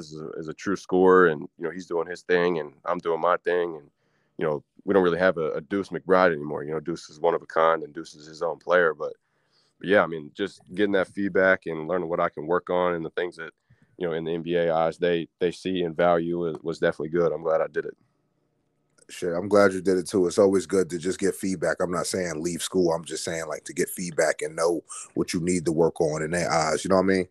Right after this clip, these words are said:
Speaker 1: Right. Yeah, no doubt.
Speaker 2: Hey, right now, y'all nine and one. You know,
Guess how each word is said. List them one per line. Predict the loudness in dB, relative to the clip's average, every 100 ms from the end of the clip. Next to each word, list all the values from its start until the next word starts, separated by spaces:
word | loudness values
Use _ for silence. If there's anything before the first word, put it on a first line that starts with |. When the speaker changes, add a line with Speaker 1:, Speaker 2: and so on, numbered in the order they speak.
| _ 0
Speaker 1:
Right. | 2 2 -4 -2
Yeah, | 2 2
no | 2
doubt. | 2 2 2 _ _ _ _ _ _ _ _ _ _ _ _ _ _ _ _ _ _
Speaker 2:
Hey, | 6 6 6 0 _ -20 -14 -2
right | 0 2
now, | 2 2 2 -4 -8
y'all | -6 -4
nine | -4 -6 -4
and | -4
one. | -6 -8 -16 -20 -20 -20 _ _ _ -2
You | 2
know, | 4 4 2